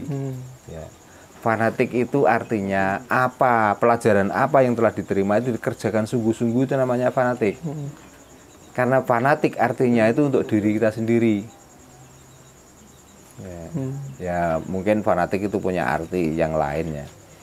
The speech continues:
Speaker 2: Kalau saya tuh fana itu artinya itu tahu persis.
Speaker 1: Hmm.
Speaker 2: Ya. Tik itu sendiri mendekati, mendekati tentang ketahuan yang,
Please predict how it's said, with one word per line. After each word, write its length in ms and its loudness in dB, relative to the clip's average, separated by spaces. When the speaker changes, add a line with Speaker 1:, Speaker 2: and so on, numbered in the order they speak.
Speaker 2:
Kalau 220 -4
saya 240 0
tuh 180 0
fana 480 0
itu 320 -2
artinya 480 -4
itu 120 -10
tahu 320 0
persis. 580 -4
Speaker 1:
Hmm. 340 -6
Speaker 2:
Ya. 340 -12
Tik 200 0
itu 160 -4
sendiri 480 2
mendekati, 960 0
mendekati 720 -2
tentang 320 -2
ketahuan 640 2
yang, 320 0